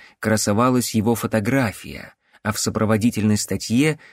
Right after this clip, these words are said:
рассказывалось о сети кафешек, в одном из которых сидел Ник. "На улицу выйди и спроси", — посоветовала Анаит. И тут Ника осенило. "Точно! Он мне билет подменил!"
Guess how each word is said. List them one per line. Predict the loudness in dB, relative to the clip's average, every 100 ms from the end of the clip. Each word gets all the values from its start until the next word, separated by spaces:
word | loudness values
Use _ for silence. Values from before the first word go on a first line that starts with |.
| -6
рассказывалось | 0 0 0 0 0 2 2 2 0 -2
о | -4
сети | 0 0 0 0
кафешек, | -2 0 -2 -2 -6 -6
в | 0
одном | 2 4 2
из | 2 0
которых | -4 0 2 0 -2
сидел | -2 -2 0 0 0
Ник. | -2 -4 -10 -18 -18 _ _ _ _ _
"На | 4 6 6
улицу | 4 4 4
выйди | 4 2 4
и | 2
спроси", — | 2 4 4 2 0 0 -2 _ _ -4
посоветовала | 0 2 2 0 2 0 2
Анаит. | 2 2 2 -2 -10 _ _ _ _ _ _ _
И | 0 0
тут | 0 2 2 0 -12 -4
Ника | 0 0 0 0 -2
осенило. | -2 -2 -2 -2 -4 -6 -14 -18 _ _ _ _ _ _ 0
"Точно! | 4 4 2 0 0 -2 -4 -14 _ _ _ 0
Он | 4 6
мне | 8 8 6
билет | 6 8 8 8 6
подменил!" | 4 4 8 8 8 8 6 4 0